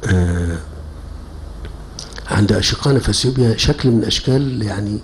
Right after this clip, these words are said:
الشعور ب-، يعني بعدم الراحة، لأن المية دي بتروح مصر كده. أنا بتكلم على مين؟ على الرأي عام.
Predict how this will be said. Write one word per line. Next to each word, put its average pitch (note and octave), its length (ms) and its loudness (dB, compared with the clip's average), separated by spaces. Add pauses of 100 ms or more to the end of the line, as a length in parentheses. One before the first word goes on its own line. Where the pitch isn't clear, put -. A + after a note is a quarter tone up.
(640)
الشعور C#3 420 4
ب-، B2 240 -2
يعني G2 760 2 (540)
بعدم B2 380 4
الراحة، A2 420 2
لأن G#2+ 240 4
المية A#2 280 4
دي A2 120 2
بتروح - 400 0
مصر - 260 -2
كده. - 220 -10 (1200)
أنا G#2 60 4
بتكلم A#2 400 4
على G2+ 160 2
مين؟ A2 260 4
على F2 200 -2
الرأي F#2+ 260 -2
عام. E2+ 200 -4